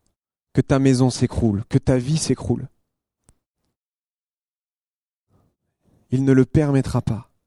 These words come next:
Alors, peut-être que maintenant tu te dis, « Mais... Ok,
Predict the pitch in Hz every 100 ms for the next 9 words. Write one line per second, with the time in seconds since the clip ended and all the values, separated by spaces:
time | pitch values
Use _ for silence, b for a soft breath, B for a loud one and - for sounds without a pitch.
0 | _ - - - - _ _ _ _ _
1 | _ _ _ _ _ _ - 160 190 -
2 | _ _ _ _ _ _ - - 175 -
3 | 170 151 143 185 - 143 143 175 165 135
4 | - _ _ _ _ _ _ _ _ _
5 | _ _ _ _ _ _ _ _ 123 -